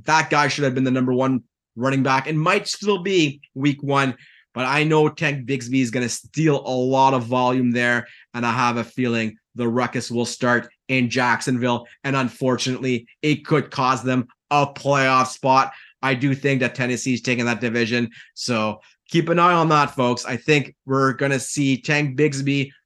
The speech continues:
really become a star early, but what will be the story in the locker room? That remains to be seen. As for the Miami Dolphins, well, Tua went four for six, sixty-seven yards.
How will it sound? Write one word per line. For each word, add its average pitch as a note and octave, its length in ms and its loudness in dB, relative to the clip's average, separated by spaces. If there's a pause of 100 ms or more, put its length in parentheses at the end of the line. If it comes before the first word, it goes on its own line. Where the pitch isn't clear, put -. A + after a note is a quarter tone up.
(120)
really E3 280 4
become D#3+ 300 0
a D#3 40 -2
star D#3+ 600 0 (120)
early, C#3+ 560 2 (680)
but B2 180 -6
what D3+ 240 2
will D#3 140 2
be C#3 160 2
the C3+ 120 -2
story C3 360 -2
in C3 80 0
the B2 60 -2
locker B2 360 0
room? A#2+ 240 -2 (500)
That C3 300 0
remains A#2+ 680 0 (140)
to A#2 100 -6
be A2 160 -2
seen. F2+ 480 -6 (580)
As D#3 200 2
for E3 100 2
the E3 80 2
Miami D#3 320 2
Dolphins, D3+ 720 2
well, D#3 440 2 (300)
Tua E3+ 560 2 (560)
went C#3+ 220 0
four E3+ 240 2
for E3 160 -4
six, D#3 500 -2
sixty-seven D#3+ 840 -2
yards. D3+ 440 2